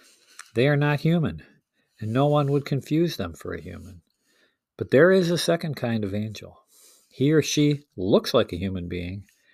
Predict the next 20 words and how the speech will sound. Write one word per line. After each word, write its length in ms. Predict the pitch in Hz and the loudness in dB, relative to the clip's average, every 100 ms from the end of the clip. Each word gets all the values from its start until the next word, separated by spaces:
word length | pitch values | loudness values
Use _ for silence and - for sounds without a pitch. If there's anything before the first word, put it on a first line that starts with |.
| _ _ _ _ _ _ _ _ _ _ _ _ | _ _ _ _ _ _ _ _ _ _ _ _
He 160 | - 139 | 2 4
or 80 | 147 | 4
she 300 | - 139 139 | 2 2 2
is 120 | 123 | 0
a 60 | 127 | -2
person 600 | 135 139 - 147 135 123 _ _ _ _ - | 2 2 2 -4 -4 -10 _ _ _ _ -14
who 100 | 101 | -4
God 360 | 107 110 127 - | 0 2 2 0
has 180 | 92 | -6
tapped 560 | - - 117 113 - - | -4 0 0 -2 -14 -12
to 60 | 95 | -6
be 140 | 98 | -4
a 80 | 98 | -2
messenger, 680 | 95 90 - 95 82 92 - _ - - _ _ _ - | -4 -6 -8 -12 -14 -16 -18 _ -20 -20 _ _ _ -10
an 120 | 104 | -2
angel 380 | 113 135 - 131 | 0 0 2 0
unaware, 460 | 127 127 123 117 82 | 2 0 2 4 2
if 160 | - | -4
you 80 | - | -10
will. 340 | 87 82 80 | -8 -8 -10